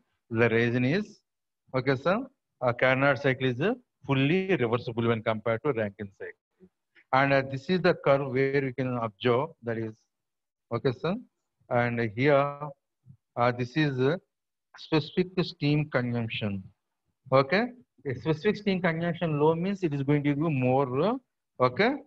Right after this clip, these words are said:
uh, better performance. That is the important thing. So here you can observe,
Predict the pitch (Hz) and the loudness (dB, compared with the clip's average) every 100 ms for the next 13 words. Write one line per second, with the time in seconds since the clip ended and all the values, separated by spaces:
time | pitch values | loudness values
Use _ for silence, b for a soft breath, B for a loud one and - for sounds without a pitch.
0 | _ - 120 120 110 131 147 143 123 123 | _ -4 0 0 2 0 2 2 2 2
1 | 117 113 104 120 117 117 110 113 110 98 | 0 -2 -2 -2 -2 -4 -2 -2 -2 -8
2 | 98 98 98 _ _ _ - 170 151 180 | -8 -10 -12 _ _ _ -4 0 4 4
3 | 196 156 143 127 143 127 98 | 4 2 0 0 2 2 2